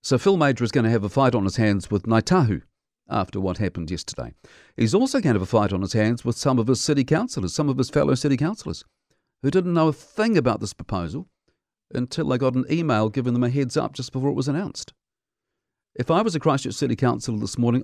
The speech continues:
I would be brassed off big time. You know, all this talk after the election about getting everyone around the table, moving in the same direction. I mean, what a load of old nonsense that's turned out to be.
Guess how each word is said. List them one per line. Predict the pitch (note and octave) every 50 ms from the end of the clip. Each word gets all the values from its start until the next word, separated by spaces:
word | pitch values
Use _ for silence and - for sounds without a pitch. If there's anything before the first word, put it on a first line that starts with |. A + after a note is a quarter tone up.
| -
I | D3 D3 D3+ D#3 D#3 D#3+ -
would | - B2+ A#2+ B2+ C3 A#2+ G#2 -
be | - A#2 A2
brassed | G#2 G#2+ - - - B2 C3+ C#3 C3 C3 C3 A#2+ - -
off | C3 B2 G#2+ F2 - - - - _ _ _ _ _ _ _ _ _ _ _ -
big | B2 C3+ B2
time. | - - E2+ C#2 - F#2+ - _ _ _ _ _ _ _ _ _ _ _ _ _ _ _ _ _ -
You | -
know, | A2+
all | G#2 B2+ D3+
this | D3 B2 -
talk | - C#3 C#3+ B2 -
after | B2+ B2 B2 A#2 -
the | B2 A#2
election | A2+ A2+ A2+ - - - A#2
about | G#2 G#2 G2 F#2
getting | - A#2+ A2 G#2 G2+
everyone | A#2 A#2+ B2+ B2 C3+ A#2+
around | A#2 A#2+ B2
the | A#2+
table, | A2 - - G#2+ A#2 A#2 B2+ A#2+
moving | F#2 - G2+ A2 A2+ B2 B2
in | B2+
the | B2 A2+
same | - C3 B2 A#2
direction. | G#2 G#2 G#2 A2+ - - -
I | A#2
mean, | C3 C#3
what | C#3+ D3+ C#3+
a | C#3
load | C3+ C#3 C#3+
of | C3+ C3
old | B2+ C3 B2+
nonsense | C3 C3+ B2 - - B2+ - -
that's | G#2+ G2 -
turned | - - A2 F#2 E2+
out | F2 D#2 -
to | - -
be. | - C2+ -